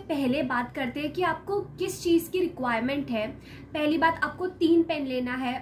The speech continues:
और सस्ती वाली लेना है, ऐसा हाई फाई ज़रूरत नहीं है। एक blue, black and red, that's it। अभी इससे ज़्यादा color मत लेना। And one highlighter और एक normal सी book,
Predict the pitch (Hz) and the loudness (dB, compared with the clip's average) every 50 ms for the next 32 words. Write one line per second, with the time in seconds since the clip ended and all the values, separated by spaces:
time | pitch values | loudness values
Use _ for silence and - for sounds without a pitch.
0 | - - 269 302 294 302 294 247 - - 302 294 294 269 269 269 262 254 247 254 | -6 -6 -6 -6 -4 -6 -8 -8 -6 -4 -2 -2 0 0 -2 -2 -2 0 0 0
1 | 254 254 254 262 269 254 - 247 233 233 240 269 254 254 247 226 220 233 233 226 | 0 -2 -4 -6 -8 -8 -4 -4 -2 -2 -2 -4 -4 -4 -4 -4 -2 -2 -2 0
2 | 233 240 254 - 269 240 214 202 214 254 370 - - - - - - - - - | -2 -2 -4 -4 -4 -2 -2 -2 -2 -4 -4 -6 -8 -12 -16 -18 -18 -18 -12 -6
3 | - 294 262 240 220 233 285 320 370 466 494 494 - 233 196 240 254 240 262 330 | -4 -4 -2 2 4 6 6 6 6 6 2 -2 -8 -10 -6 -2 0 0 0 -2
4 | 320 - - 294 302 285 233 240 214 196 - - - - - 220 247 233 254 262 | -4 -6 -6 -2 -2 0 0 0 -2 -4 -6 -10 -16 -18 -10 -4 -2 -2 -2 -2
5 | - - - 262 214 - - - 254 226 233 294 302 - - - - 302 - - | -4 -4 -4 -4 -4 -4 -6 -6 -4 -2 0 0 0 -2 -4 -6 -6 -6 -4 -2
6 | 359 359 330 330 294 277 277 285 285 277 247 247 254 254 247 240 247 247 - 262 | -2 0 2 4 4 4 2 0 0 0 0 2 2 2 2 0 0 -2 -2 -2
7 | 240 226 214 202 208 262 339 - - - - - - - - - - 277 302 349 | -2 0 0 -2 -2 -4 -6 -10 -14 -18 -20 -20 -20 -20 -16 -4 0 2 2 4
8 | 339 320 285 285 302 311 285 294 277 240 240 247 240 240 240 233 - 311 330 349 | 2 2 2 2 0 0 0 0 2 2 2 2 2 0 0 0 0 0 0 0
9 | 349 - 247 247 247 233 - - 320 330 - - 262 247 240 233 226 226 233 240 | 0 -2 -2 -2 -2 -2 -4 -6 -6 -6 -4 -2 -2 0 2 2 2 2 0 0
10 | 254 247 - - 370 320 262 240 254 233 - - | -2 -2 0 2 2 2 2 2 0 -2 -2 -6